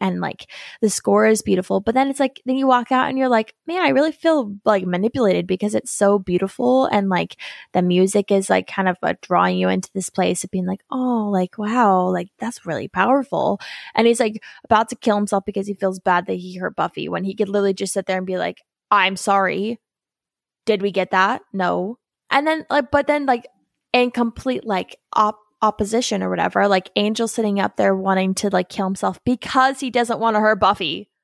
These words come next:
Like, the difference, the difference between them two. I, I don't know. It just, it frustrates me. It really does. Like, I, like, I'm not a, a Spike hater. I think there's so many things about him to enjoy. I just,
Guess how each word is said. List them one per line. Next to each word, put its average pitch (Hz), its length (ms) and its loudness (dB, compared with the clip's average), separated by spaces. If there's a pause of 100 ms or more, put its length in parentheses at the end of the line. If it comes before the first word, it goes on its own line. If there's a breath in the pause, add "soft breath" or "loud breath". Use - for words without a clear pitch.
(220)
Like, 240 200 0
the 277 80 2
difference, 202 760 -4
the 226 360 4
difference 180 580 -6
between 190 380 -8
them 175 160 -10
two. - 340 -8 (1120 loud breath)
I, 233 200 2 (100)
I 220 160 2
don't 175 80 -2
know. - 180 -6
It 240 80 4
just, 311 220 0
it - 180 2
frustrates - 560 -2
me. - 220 -10
It 220 120 -2
really 220 240 0
does. - 380 -6
Like, 196 240 -2 (180)
I, 226 200 2
like, 214 260 -2 (260)
I'm 202 200 0
not 220 400 2
a, 202 220 2 (280)
a 190 100 0
Spike 185 440 0
hater. 180 520 2
I 196 140 0
think 196 300 -4
there's 185 180 2
so 208 100 -2
many 190 160 0
things 190 280 -2
about 180 260 0
him 185 160 -4
to 196 240 -4
enjoy. 170 680 0 (960 loud breath)
I 190 140 2
just, 190 500 0